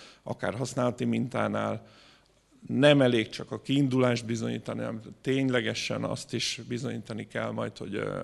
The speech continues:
a folyamat végigment, az oltalom megszerzésre került, és hát természetesen azt is vizsgálni fogják a pályázati rendszerben, hogy az adott oltalmat például, ö, hasznosítani tudták-e, milyen módon tudták hasznosítani az ott,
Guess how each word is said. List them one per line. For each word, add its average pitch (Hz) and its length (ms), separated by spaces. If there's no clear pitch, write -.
a - 40
folyamat 110 440
végigment, 117 580
az 110 140
oltalom 110 400
megszerzésre 117 760
került, 110 460
és - 180
hát 127 140
természetesen 135 600
azt 131 180
is 120 120
vizsgálni 113 440
fogják 113 400
a 113 60
pályázati 110 480
rendszerben, 110 600
hogy 107 200
az 107 140
adott 110 380
oltalmat 135 640
például, 107 720
ö, 104 500
hasznosítani 110 1300
tudták-e, 120 880
milyen 117 340
módon 104 320
tudták - 360
hasznosítani 110 800
az 101 240
ott, - 400